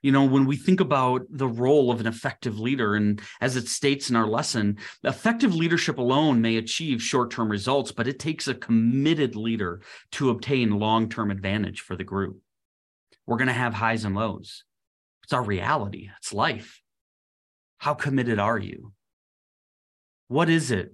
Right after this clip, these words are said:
that's gonna cause you to keep showing up? Third, you must be consistent. Unchanging in nature, standard, or effect over time.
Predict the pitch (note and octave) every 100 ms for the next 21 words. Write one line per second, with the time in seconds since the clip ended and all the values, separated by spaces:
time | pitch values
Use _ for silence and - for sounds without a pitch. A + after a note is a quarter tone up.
0 | - B2 - A#2 A#2 C#3+ C3 A#2+ A2+ C3+
1 | F#2+ F2+ G2+ - - A#2+ A2+ - _ -
2 | - G#2+ F#2 F2+ F2+ G2+ _ F#2+ - -
3 | _ _ _ _ _ _ _ _ _ _
4 | _ _ _ _ _ _ _ _ - D3
5 | A#2+ F2+ F2 _ _ _ _ _ _ _
6 | B2+ B2 C3+ C#3 - B2+ A#2 A2+ A2+ -
7 | G2 - F2+ - - _ _ _ _ _
8 | _ _ _ _ _ _ _ - D3 D#3
9 | - D#3+ D3 C3+ B2+ A#2+ A2+ A2 G#2+ G2
10 | F#2 F2+ - - D3+ D#3 C#3 G#2+ F#2 F#2+
11 | _ _ C3 A#2+ A#2 - E3 C#3+ - -
12 | C3+ A2 G#2 A2+ A2 G2+